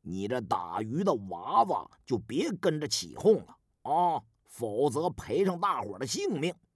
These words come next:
谅你也担待不起。你知道胖爷这条命值多少钱一斤吗？”古猜被明叔和胖子这么一说，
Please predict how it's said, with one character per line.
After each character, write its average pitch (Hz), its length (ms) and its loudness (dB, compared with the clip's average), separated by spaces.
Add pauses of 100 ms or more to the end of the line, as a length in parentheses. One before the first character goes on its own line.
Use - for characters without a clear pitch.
(380)
谅 139 440 8
你 151 160 2
也 139 160 4
担 165 280 2
待 160 120 2
不 156 160 4
起。 113 360 -6 (680)
你 226 220 2
知 277 160 0 (120)
道 330 80 -2
胖 214 420 0
爷 254 140 0
这 240 200 2
条 190 200 0
命 226 280 2
值 330 220 2
多 381 300 2
少 311 80 4
钱 170 280 2
一 170 140 2
斤 131 240 -2
吗？” 107 320 -8 (1400)
古 69 340 -12
猜 165 320 -2
被 165 200 2
明 90 340 -2
叔 175 160 -4
和 160 160 -4
胖 190 340 -4
子 120 60 -2
这 185 100 -4
么 165 80 -2
一 170 200 -4
说， 180 400 -6